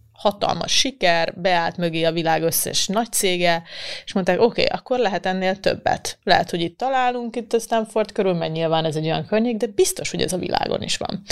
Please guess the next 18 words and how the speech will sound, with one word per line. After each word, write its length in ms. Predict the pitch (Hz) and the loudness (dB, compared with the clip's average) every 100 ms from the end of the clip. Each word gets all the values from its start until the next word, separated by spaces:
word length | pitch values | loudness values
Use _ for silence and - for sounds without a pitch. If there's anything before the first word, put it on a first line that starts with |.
| - - - | -8 -8 -8
És 100 | - | -6
akkor 180 | 254 226 | -2 0
megcsinálták 520 | 269 - 185 185 190 | 0 -2 0 0 0
ennek 260 | 180 175 | 0 2
az 140 | 185 175 | 2 2
úgynevezett 500 | 185 180 170 175 175 | 0 2 2 0 2
ilyen 140 | 175 | 2
nagyköveti 480 | 180 175 175 160 175 | 4 2 0 0 -2
programját, 840 | 175 170 160 160 160 202 - - - _ - - - _ - | 2 2 2 0 2 0 0 -8 -14 _ -20 -18 -18 _ 0
és, 260 | 196 180 208 | 0 0 0
ö, 140 | 196 | 0
el 280 | 202 190 185 | 2 2 0
lehetett 460 | 185 175 - 170 | 0 0 0 0
ilyet 140 | 175 170 | 0 2
csinálni 380 | - 175 165 165 | 2 2 2 0
mindenhol 440 | 160 160 156 - | 0 2 2 2
a 80 | - | 0
világban. 640 | - 165 - - 165 196 | 0 -2 -2 -4 -2 -4